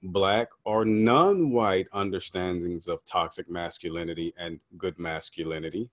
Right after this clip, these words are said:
all right? We're also going to be talking about those understandings as it pertain to, as they pertain to patriarchy, because I think that we're missing something,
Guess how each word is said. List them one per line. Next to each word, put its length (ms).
all 120
right? 260
We're 220
also 320
going 240
to 80
be 120
talking 460
about 420
those 320
understandings 800
as 180
it 120
pertain 480
to, 380
as 200
they 120
pertain 420
to 120
patriarchy, 920
because 280
I 120
think 220
that 100
we're 160
missing 580
something, 540